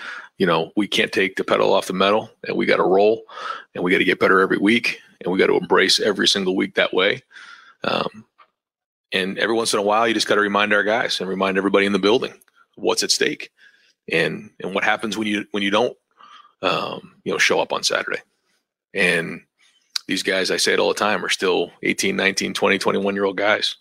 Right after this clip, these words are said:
Some of them are twenty-two, I guess. Maybe, <laughs> maybe there's a twenty-three mixed in, but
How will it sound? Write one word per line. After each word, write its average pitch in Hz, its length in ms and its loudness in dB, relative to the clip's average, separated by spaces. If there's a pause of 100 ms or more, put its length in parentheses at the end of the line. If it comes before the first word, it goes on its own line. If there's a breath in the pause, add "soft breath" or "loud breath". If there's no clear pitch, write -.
Some 98 180 -8
of 98 40 -2
them 95 120 -2
are 95 60 -6
twenty-two, 95 420 -2
I 107 60 0
guess. 107 300 -4
Maybe, 107 160 -10
<laughs> - 20 -10
maybe 165 180 2
there's 113 120 0
a 104 40 -4
twenty-three 101 440 0
mixed 104 260 -2
in, 98 180 -2 (380 loud breath)
but - 240 0